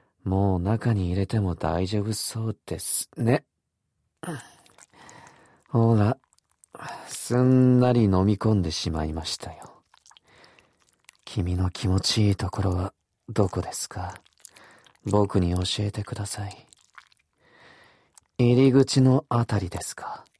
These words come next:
それとも、もう少し奥の方を。ああ、甘い喘ぎ声が漏れましたね。ここがいいんですか。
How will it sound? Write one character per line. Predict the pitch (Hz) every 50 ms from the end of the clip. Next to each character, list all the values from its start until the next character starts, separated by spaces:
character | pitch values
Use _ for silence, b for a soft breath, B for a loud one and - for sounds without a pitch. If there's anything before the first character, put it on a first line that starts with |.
| - _ _ _ _ _ _ _ _ _
そ | - - - -
れ | - -
と | - - -
も、 | - - - - - _ B B B B B B B B B B B B B -
も | 90 87 85 82
う | -
少 | - - - - 98
し | - - - 87 _ _ _ _ _ - _ _ _ _ _ -
奥 | - 98 85 - - - -
の | -
方 | - - - - 87
を。 | 87 - - - - - - - _ _ _ _ _ _ _ _ _ _ _ _ _ _ _ _ _ _ _ - 466 440 B B B B B B B B B B _ _ _ _ _ _ _ _ - _ _ _ _ _ _ _ - - _ _ _ _ _ _ _ _ _ _ _ _ _ _ _ _ _ _ _ _ _ -
あ | - 135 135 131 123 110 95 - 104 90 - - B B B B B B B B B B B B B B B B -
あ、 | 101 110 117
甘 | 120 123 127 131 135
い | 139 139 135
喘 | 127 120 123 131 143 151
ぎ | 139 147 143
声 | 143 147 151 151
が | 127 123 110
漏 | 95 95 98 95
れ | 101 107
ま | 113 117
し | 113 -
た | - - 85
ね。 | 90 95 98 95 B B B B B B B B _ - _ b b b b b b b b b b b _
こ | - - 85 78 76
こ | - 98 101 107
が | - 117 113 113
い | 110
い | 107 110 110 107
ん | 92 87
で | - -
す | - - -
か。 | - - - - - -